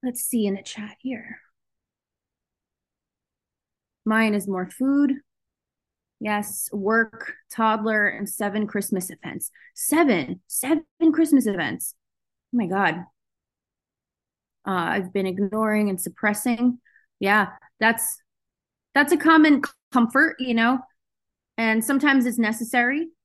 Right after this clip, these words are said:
I think the hardest part of growth is sometimes we feel like we're not as good at compartmentalizing, and it makes us realize that we weren't compartmentalizing. We were just stuffing it down and, you know, suppressing things. But they have a way of showing up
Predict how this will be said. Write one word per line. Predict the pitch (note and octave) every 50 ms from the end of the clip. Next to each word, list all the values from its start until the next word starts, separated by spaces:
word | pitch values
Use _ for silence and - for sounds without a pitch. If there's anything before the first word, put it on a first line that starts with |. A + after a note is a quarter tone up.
| _ _ _ _ _ _ _ _ _
I | - G#3+ A3+
think | A3+ C4+ B3+ A#3+ B3+ -
the | - B3
hardest | A3+ C4 C4+ C4 C4+ C4+ C4 -
part | _ C4+ B3+ A#3
of | A3+ G3+
growth | - A3 A#3 A#3+ B3+ B3+ B3+
is | B3+ A3 G#3+ G3+ -
sometimes | - A#3+ A#3 A#3+ B3 A#3 A3+ A#3
we | A3 A#3 A3+
feel | - - A#3+ A#3 A#3
like | A3+ A3 A3
we're | - A3+ G#3+
not | G#3+ G#3+ G#3 G#3+ A3+
as | A#3 A#3 A3 G3
good | - - A3+ A3+ G#3+
at | F#3+ C#3+ - -
compartmentalizing, | - A3 G#3+ A3 A3+ - - G#3 G3+ G#3+ A3 A#3 A#3 A#3 B3 G#3+ B3 A#3+ A#3 A3
and | G3 -
it | -
makes | A3 A3+ G#3+ - G#3+
us | G3+ - -
realize | A#3+ C4+ C#4 C4+ A#3+ G#3 G3 G3 F#3 F3+
that | G3 F3+ F#3 E3+ - - _ _ _ _ _
we | _ G#3+ A3+ A3+
weren't | G3 A3 A#3 B3+ B3 A#3+
compartmentalizing. | - A#3 G#3 G#3 A3 - - F#3+ F#3+ F#3 F#3 F3+ F3+ F3 F3+ F3+
We | F3 F#3 G3+
were | G#3 A3+
just | A3 A3 A3 F#3+ F#3 - - - - - - _ _ _ _ _ _ _ _
stuffing | _ - - - B3+ A3+ A3 - A#3 G#3+
it | G#3 G3+
down | F#3 G#3 G3+ G3 F#3+ F#3+ F#3+
and, | F#3 F3+ F3+ F#3 -
you | F#3+ F#3
know, | F3 E3 F3+
suppressing | - - G#3 - - - A3+ A3 A3+ - F3+ F3 -
things. | - A3 C3 B2 - - - - _ _ _ _ _ _ _ _ _ _ _ _ _ _ _ _ _ _ _ _
But | - A#3 A3 G#3 G3 - - - - - _ _ _ _ _
they | G3+
have | G3 F#3 F3+ F#3
a | F#3
way | F#3 F#3+ F#3 F3+
of | F3+ F3+
showing | - - G#3+ F#3 F3+ F3+ F3 F3
up | F#3 F#3+ F#3